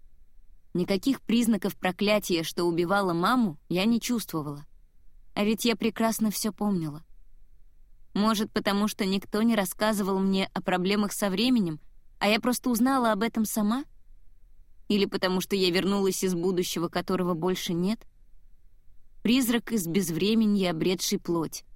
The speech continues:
Тело с душой многократно мертвой девочки, которой уже мало что могло навредить. Такая же парадоксальная аномалия, как и страж времени. «Какой прожорливый маленький фамор!» Мама любовно потрепала меня по волосам.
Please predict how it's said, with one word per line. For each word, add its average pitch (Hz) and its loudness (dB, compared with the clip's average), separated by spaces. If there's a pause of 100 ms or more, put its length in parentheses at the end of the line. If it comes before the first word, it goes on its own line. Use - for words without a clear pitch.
(420)
Тело 233 2
с 196 0
душой 190 0
многократно 202 2
мертвой 208 2
девочки, 196 -2 (300)
которой 208 2
уже 214 2
мало 240 2
что 220 -2
могло 202 2
навредить. 196 -2 (720)
Такая 262 2
же 233 -2
парадоксальная 196 0
аномалия, 202 0
как - -6
и 185 -2
страж 190 -4
времени. 170 -4 (1120)
«Какой 185 0
прожорливый 185 0
маленький 214 2
фамор!» 185 -2 (400)
Мама 196 2
любовно 202 2
потрепала 170 0
меня 160 0
по 160 -6
волосам. 151 -4